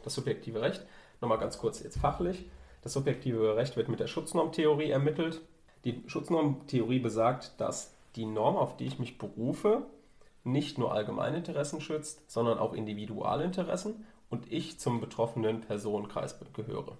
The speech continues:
Das heißt, jetzt für einen Laien, du guckst mich so fragend an, bedeutet, das Gesetz, auf das ich mich berufe, muss deutlich machen, dass es nicht nur Allgemeininteressen schützt, also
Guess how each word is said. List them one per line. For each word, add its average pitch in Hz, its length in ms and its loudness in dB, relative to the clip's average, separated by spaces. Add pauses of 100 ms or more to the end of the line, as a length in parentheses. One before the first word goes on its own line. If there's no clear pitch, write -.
(180)
Das - 180 -2
heißt, 131 420 4 (500)
jetzt 123 200 2
für - 280 -2
einen 104 100 2
Laien, 110 240 4
du 127 60 2
guckst - 280 -6
mich 135 100 2
so 127 100 0
fragend 113 280 4
an, 120 180 4 (380)
bedeutet, 151 640 4 (400)
das 143 200 4
Gesetz, 110 300 2
auf - 100 -4
das 113 160 2
ich - 120 -6
mich - 140 -8
berufe, - 580 -2 (140)
muss 110 220 -2
deutlich 139 420 6
machen, 139 400 -2 (380)
dass 107 220 0
es - 360 -8
nicht 123 520 -4
nur 123 380 2
Allgemeininteressen 113 1600 -2
schützt, - 400 -6
also 147 720 2